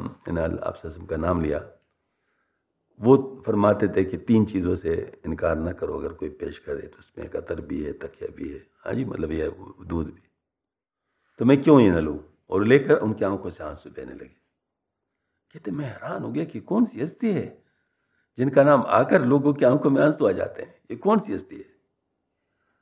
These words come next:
This was the first click۔ ہاں جی۔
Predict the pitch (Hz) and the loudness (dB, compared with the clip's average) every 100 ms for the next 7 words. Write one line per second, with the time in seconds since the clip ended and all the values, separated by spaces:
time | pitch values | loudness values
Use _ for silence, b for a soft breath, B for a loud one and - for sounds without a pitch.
0 | _ _ _ _ _ _ - 104 - 92 | _ _ _ _ _ _ -14 -12 -4 -2
1 | 90 87 - - - - _ _ _ _ | -2 -8 -12 -20 -20 -20 _ _ _ _
2 | _ _ _ _ _ _ - - | _ _ _ _ _ _ -10 -10